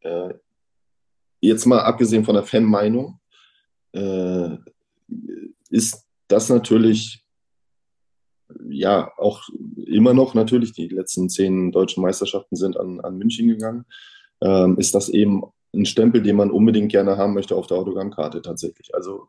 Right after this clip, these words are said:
Bundesligaspieler, Nationalspieler, äh, Titel gewinnen und dann natürlich nochmal on top, äh, Bayern München. Und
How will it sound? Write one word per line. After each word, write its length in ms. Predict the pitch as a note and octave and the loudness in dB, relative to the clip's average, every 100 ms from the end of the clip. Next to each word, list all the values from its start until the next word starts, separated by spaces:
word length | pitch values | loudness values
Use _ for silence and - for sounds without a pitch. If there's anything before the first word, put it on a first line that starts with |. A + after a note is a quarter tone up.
| _ | _
Bundesligaspieler, 880 | F#2 D3 - C3+ C3+ C3+ B2+ B2 | 0 2 4 6 6 4 2 4
Nationalspieler, 1040 | A#2+ F#2 - G2 A2 A#2 - A2+ A2 A2 A2 _ _ _ _ - | 4 0 0 2 2 0 -2 0 2 0 -4 _ _ _ _ -6
äh, 220 | F#2 - | -6 -4
Titel 260 | - D#3+ C#3 | -2 2 4
gewinnen 560 | B2+ A2+ A#2+ A#2 A2+ | 4 4 6 6 4
und 380 | G#2+ G#2+ G#2+ G#2 | 2 4 4 2
dann 120 | G#2 | -2
natürlich 440 | G2+ G2 G2 G2 F#2 | 0 -2 -4 -6 -8
nochmal 320 | F#2 F#2+ F2 | -4 -2 -2
on 180 | F#2 F2+ | -2 -4
top, 300 | F#2+ F#2+ - _ - | -4 -4 -6 _ -10
äh, 240 | F2+ F#2 | -8 -6
Bayern 280 | E2 F#2+ F#2+ | -6 -6 -4
München. 240 | G2 G2 | -4 -4
Und 220 | F2 F2 | -4 -6